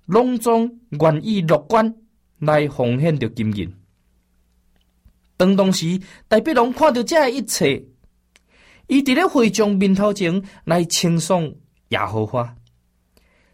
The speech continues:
这个俄罗颂赞的言语，正是伊一生伊的信仰的告别，嘛是伊一生的一个体验，体验上帝安怎样甲伊同在。伫咧这个过程内底，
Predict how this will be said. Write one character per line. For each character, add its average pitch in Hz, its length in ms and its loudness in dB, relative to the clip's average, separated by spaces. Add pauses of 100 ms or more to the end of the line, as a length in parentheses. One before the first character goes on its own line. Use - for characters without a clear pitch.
(140)
这 - 140 -2
个 170 360 2 (340)
俄 196 200 6
罗 202 220 2
颂 190 280 0
赞 131 140 0
的 147 100 -2
言 156 260 0
语， 160 280 -4 (160)
正 269 340 0
是 - 200 -6
伊 160 200 -8
一 233 180 -4
生 196 540 -2 (180)
伊 156 500 -2
的 147 180 0
信 147 480 -4
仰 143 280 -2
的 120 140 -4 (140)
告 131 160 0
别， 127 240 -4 (280)
嘛 107 120 -2
是 104 220 -10 (140)
伊 131 360 -6
一 156 60 -4
生 143 340 -4
的 127 60 -8
一 110 40 -10
个 98 200 -10
体 110 260 -6
验， 87 140 -10 (920)
体 123 300 -2
验 92 180 -4
上 95 340 -6
帝 92 120 -8
安 101 160 -4
怎 107 120 -4
样 92 140 -6
甲 92 140 -6
伊 80 60 -6
同 - 140 -14 (100)
在。 - 100 -18 (1900)
伫 151 100 0
咧 208 100 4
这 220 120 0
个 185 100 2
过 196 160 0
程 151 180 -2
内 135 140 -2
底， 143 340 -2